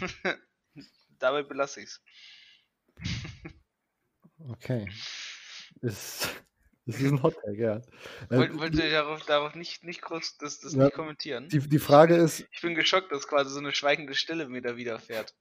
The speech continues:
Speaker 2: <laughs> Die Frage ist dann sozusagen, du... Es findet das S E C Championship Game statt und es ist wieder Georgia gegen Alabama und dieses Jahr mal gewinnt Georgia. Das ist
Speaker 1: Ja,
Speaker 2: deine Prediction?
Speaker 1: muss ja irgendwann mal passieren.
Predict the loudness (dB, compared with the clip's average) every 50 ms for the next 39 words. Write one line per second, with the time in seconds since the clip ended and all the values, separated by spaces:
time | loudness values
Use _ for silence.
0 | _ -18 -6 0 0 0 0 -2 -12 -12 -12 -12 -16 -18 -20 -20 _ -12 -10 -8
1 | -6 -4 -4 -6 -4 0 0 2 6 8 10 10 10 8 6 8 8 10 10 8
2 | 6 6 6 8 8 8 8 6 8 8 10 12 12 10 10 8 4 0 -8 -20
3 | -18 -16 -16 -16 -18 -20 -20 _ _ _ _ 2 2 2 4 8 6 8 10 10
4 | 10 10 10 8 8 6 6 6 4 4 6 6 6 6 6 4 2 0 4 6
5 | 8 8 8 6 4 4 6 6 6 4 4 2 4 4 4 4 0 -4 _ _
6 | _ 0 2 4 4 4 4 4 8 10 12 12 10 10 6 6 8 10 10 10
7 | 10 6 6 6 4 6 6 6 8 10 10 10 10 10 8 8 6 6 6 4
8 | 4 6 8 8 8 8 8 8 6 6 6 6 6 6 6 4 4 6 6 4
9 | 4 4 2 -2 -4 -6 -8 _ _ _ _ _ _ _ -4 0 2 4 6 6
10 | 6 4 4 2 0 0 0 0 0 -2 -2 -2 0 0 2 0 0 -2 -2 -4
11 | -4 -4 -4 -4 -4 -4 -4 -4 -6 -6 -6 -8 -6 -6 -4 -4 -6 -6 -8